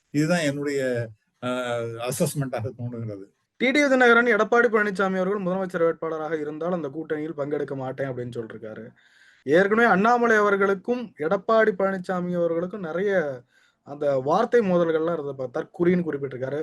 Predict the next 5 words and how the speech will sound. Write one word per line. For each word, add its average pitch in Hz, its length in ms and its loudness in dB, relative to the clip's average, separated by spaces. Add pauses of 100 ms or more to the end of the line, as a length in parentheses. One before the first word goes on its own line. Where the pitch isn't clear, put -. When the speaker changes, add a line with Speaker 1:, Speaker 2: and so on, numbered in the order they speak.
Speaker 2:
எடப்பாடி 196 460 2
பழனிசாமி 202 560 0
மீண்டும் 208 600 -4
கூட்டணிக்கு 190 580 -4
சேருவதற்கு 185 880 0